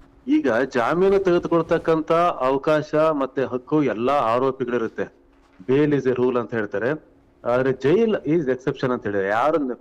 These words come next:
ಆ, ಅಪರಾಧಿ ಅಂತ ನಿರ್ದಿಷ್ಟವಾಗಿ ಪ್ರೂವ್ ಆಗುತ್ತೆ, ಅವರಿಗೆ ಜೈಲ್ ಕಡಾಖಂಡಿತವಾಗಿ ಆಗತ್ತೆ. ಆದ್ರೆ ಜಾಮೀನು ತೆಗೆದುಕೊಳ್ತಕ್ಕಂತ ಅವಕಾಶ ಇರುತ್ತೆ. ಯಾಕಂದ್ರೆ ಸುಪ್ರೀಂ ಕೋರ್ಟ್ ಸಹ ಹಲವು,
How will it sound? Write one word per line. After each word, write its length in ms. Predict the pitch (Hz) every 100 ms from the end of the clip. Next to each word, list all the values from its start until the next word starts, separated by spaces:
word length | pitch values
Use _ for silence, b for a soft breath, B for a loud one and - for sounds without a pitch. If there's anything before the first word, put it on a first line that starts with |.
| B B - 107
ಆ, 280 | 107 104 92 _ - - 120 117 110 - _ _ -
ಅಪರಾಧಿ 540 | 113 - 165 165 165
ಅಂತ 220 | 165 151 156 139 - -
ನಿರ್ದಿಷ್ಟವಾಗಿ 840 | 117 120 156 151 - 180 185 170
ಪ್ರೂವ್ 260 | 165 151 147
ಆಗುತ್ತೆ, 340 | 135 135 208
ಅವರಿಗೆ 520 | 202 143 143 160 180
ಜೈಲ್ 360 | - 127 165 208 - _ -
ಕಡಾಖಂಡಿತವಾಗಿ 760 | 127 147 147 135 127 123 131
ಆಗತ್ತೆ. 360 | 131 110 104 - - b -
ಆದ್ರೆ 240 | 175 214 -
ಜಾಮೀನು 400 | 123 143 202 208
ತೆಗೆದುಕೊಳ್ತಕ್ಕಂತ 640 | 185 170 170 160 160 156
ಅವಕಾಶ 540 | 160 139 135 147 131 190 208
ಇರುತ್ತೆ. 320 | 135 165 - 95 - _ _ _ 127
ಯಾಕಂದ್ರೆ 480 | 147 185 185 185
ಸುಪ್ರೀಂ 440 | - 135 - 180 175
ಕೋರ್ಟ್ 240 | 175 165
ಸಹ 200 | - 123 156 117
ಹಲವು, 500 | 123 170 202 185